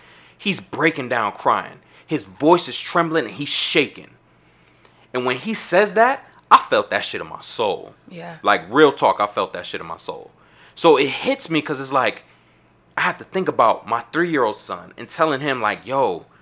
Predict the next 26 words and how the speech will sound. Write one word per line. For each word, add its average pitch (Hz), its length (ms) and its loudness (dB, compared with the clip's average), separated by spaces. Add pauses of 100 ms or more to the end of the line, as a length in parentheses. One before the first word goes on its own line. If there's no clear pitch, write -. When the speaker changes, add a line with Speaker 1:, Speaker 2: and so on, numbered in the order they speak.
(140)
Speaker 1:
ten 135 240 -8
years 160 180 0
from 135 140 -12
now 127 160 -2
when 117 140 -10
you're 117 80 -8
thirteen, 127 680 -4 (480)
they 185 140 2
might 156 240 2
look 156 200 0
at 131 220 0
you 156 140 2
as 104 100 0
a 101 60 -4
grown 110 340 -4
man. 143 540 -8
Speaker 2:
Mm, - 80 -18
yep. 165 200 -8 (280)
Speaker 1:
And 104 160 -10
they 147 80 0
can 135 180 -10
shoot - 400 -10
you 107 100 -14
just 131 300 -10
the 170 80 -12
same. - 460 -8